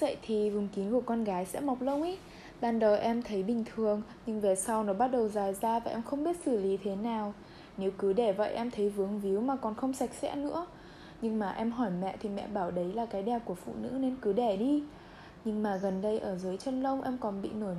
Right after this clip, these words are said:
mẩn giống như nốt mũi đốt, đụng vào sẽ đau rát, tầm một tuần sẽ lặn xuống nhưng thỉnh thoảng lại lên lại ạ. Trước hết thì A G rất vui vì bạn đã tin tưởng lựa chọn dự án của chúng mình để chia sẻ bí mật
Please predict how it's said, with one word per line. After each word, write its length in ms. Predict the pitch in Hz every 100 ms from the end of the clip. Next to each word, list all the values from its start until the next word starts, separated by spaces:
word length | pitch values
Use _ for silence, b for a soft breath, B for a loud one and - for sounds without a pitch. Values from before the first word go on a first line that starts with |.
| 180
mẩn 120 | 170 165
giống 200 | 180 190
như 260 | 233 254 247 254
nốt 180 | 294 330
mũi 200 | 330 -
đốt, 240 | 359 392 - B B
đụng 160 | 220 208
vào 180 | 196 180
sẽ 140 | -
đau 200 | 269 277 277
rát, 180 | 349 359 B B B
tầm 140 | 202
một 100 | 190 190
tuần 180 | 190 180 180
sẽ 120 | -
lặn 180 | 285 - - -
xuống 240 | 202 196 262
nhưng 140 | 277
thỉnh 220 | 285 202
thoảng 260 | 196 180 175
lại 140 | -
lên 220 | 233 269
lại 200 | 285 269
ạ. 160 | 226 220 - - - - - - - - -
Trước 180 | - 311
hết 100 | 339
thì 100 | 294
A 120 | 233 240
G 300 | 247 254 262
rất 220 | 302 -
vui 140 | 262
vì 120 | 240
bạn 200 | 190 190
đã 80 | -
tin 260 | - 254 262
tưởng 240 | 247 190
lựa 100 | 185
chọn 220 | - -
dự 100 | 214
án 200 | - 202
của 100 | 233
chúng 320 | 254 - 202 226
mình 220 | 240 220
để 80 | 196
chia 220 | - 247
sẻ 240 | - 202 190
bí 100 | 190
mật 160 | 240